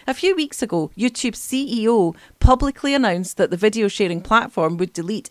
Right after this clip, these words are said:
anything that conflicted with World Health Organization recommendations. So in that way, our fate is in their hands. Our lives, our health,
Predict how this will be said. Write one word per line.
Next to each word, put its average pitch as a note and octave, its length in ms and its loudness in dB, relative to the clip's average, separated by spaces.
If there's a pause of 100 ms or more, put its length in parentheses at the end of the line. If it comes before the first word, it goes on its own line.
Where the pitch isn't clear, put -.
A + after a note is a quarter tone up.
(120)
anything G#3+ 560 0 (180)
that - 140 -6
conflicted G#3+ 560 0
with F3 180 -4
World G3+ 320 0
Health F#3+ 300 0
Organization E3 640 -4
recommendations. D#3+ 1040 -4 (800)
So - 180 0
in A#3+ 140 6
that D4 200 4
way, D3+ 300 -2 (240)
our G3+ 160 6
fate - 420 -2
is D#3 120 -6
in D#3+ 160 0
their E3 180 2
hands. D#3 560 -4 (640)
Our C#4 220 6
lives, F#3+ 560 -2
our F#3+ 160 2
health, G3+ 540 -2